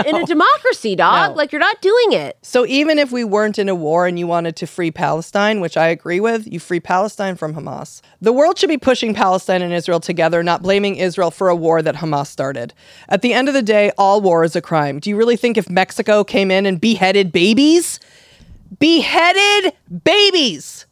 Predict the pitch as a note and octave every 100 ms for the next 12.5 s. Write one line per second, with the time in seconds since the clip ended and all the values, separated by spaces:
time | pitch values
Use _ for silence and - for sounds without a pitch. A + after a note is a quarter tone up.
0 | _ - A#3 F4+ G4 G#4 _ _ _ _
1 | _ _ - C4 C4 - F4 - A#3 D#4+
2 | E4 C#4+ - - G#4+ - C4+ B3 - B3
3 | - C#4+ D4+ D4 C#4 C#4 C#4+ B3+ F3 C4+
4 | F4 - A#3 F#3+ F#3 F#3+ - - - C4
5 | - D#4 D#4 D4+ C#4+ C4 G3 G#3+ B3+ C4+
6 | B3 A#3 B3 - C#4+ C4 F3+ A3+ C4+ F#4
7 | G4+ G#4+ A#4+ - - - B3+ C#4 D4+ D4+
8 | C#4+ C#4+ - C4 C4+ D#4+ C#4+ F4 F#4+ F#4+
9 | - C#4+ F#3+ F3 D3+ _ _ _ _ D#4+
10 | D4+ - E4 D#4 C4+ E4 F4+ G3+ D3 -
11 | _ _ _ - A#3 E4 E4+ - - -
12 | D4 D#4+ D#4 B3+